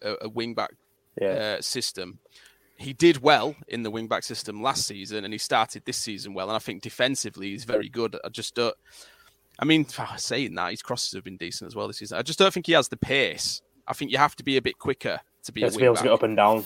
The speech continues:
Speaker 2: I think that is the, it's the
Speaker 1: Yeah.
Speaker 2: hardest. Apparently, it's the hardest position to play because you always have to be up and down. I think the first half against Stoke, we saw Elder get into some really promising positions. He saw it a couple of times, and he picked out. He didn't pick out the right cross. Um,
Speaker 1: Mm.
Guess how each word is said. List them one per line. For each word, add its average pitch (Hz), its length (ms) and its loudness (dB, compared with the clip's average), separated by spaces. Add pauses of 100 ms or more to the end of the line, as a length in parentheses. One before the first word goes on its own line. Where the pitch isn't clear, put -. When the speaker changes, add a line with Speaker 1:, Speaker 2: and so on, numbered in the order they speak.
Speaker 2:
I - 40 -6
think 113 240 0
that 117 180 10
is 110 100 -2
the, 123 80 2
it's 165 100 8
the 165 40 8
Speaker 1:
Yeah. 151 160 10
Speaker 2:
hardest. 127 320 8
Apparently, 107 380 4
it's - 80 -2
the 120 80 6
hardest 113 240 4
position 107 300 -2
to 98 60 -6
play 110 260 4
because 101 280 -6
you 104 60 0
always 101 180 6
have 104 120 0
to - 60 -14
be 104 60 -2
up - 100 -6
and 92 120 -6
down. 107 320 4
I - 400 -20
think 98 120 -2
the 107 60 -6
first 120 300 8
half 113 240 8
against 101 240 -4
Stoke, 107 340 2
we 110 60 -2
saw 110 180 6
Elder 113 280 6
get 95 120 2
into 95 140 -6
some 101 140 -6
really 107 260 2
promising 104 380 0
positions. 101 680 -6 (560)
He - 60 -6
saw 104 200 6
it 85 40 4
a - 40 -2
couple - 240 0
of 107 80 0
times, 95 540 -2
and 101 200 -6 (160)
he 101 100 -8
picked - 360 -4
out. 95 240 4 (580)
He 87 100 -8
didn't 104 200 -2
pick 110 160 -2
out 98 80 8
the 101 80 2
right 101 160 6
cross. - 400 0 (720)
Um, 98 80 0 (400)
Speaker 1:
Mm. 104 260 -8